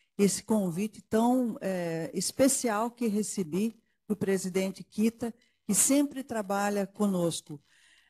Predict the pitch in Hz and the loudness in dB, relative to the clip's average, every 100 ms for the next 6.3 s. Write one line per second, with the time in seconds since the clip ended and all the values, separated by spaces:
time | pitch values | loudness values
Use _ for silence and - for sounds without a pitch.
0 | _ 175 180 180 175 180 - 233 226 240 | _ -6 -4 -2 -4 -6 -2 0 2 2
1 | 247 233 247 233 240 - - 220 254 254 | -2 -4 -2 -2 -2 -4 0 2 2 2
2 | 233 214 196 - 196 196 240 226 - 214 | 0 0 0 -4 0 0 2 0 -2 -4
3 | 208 208 208 208 233 226 - 240 233 180 | -2 -2 -2 -2 -2 -2 0 2 2 0
4 | 196 190 - 202 196 185 190 220 190 185 | 0 0 0 0 2 2 2 2 0 0
5 | 185 180 - 175 175 180 185 175 170 165 | 0 -2 -2 0 0 0 0 0 0 0
6 | 160 147 - | -2 -6 -14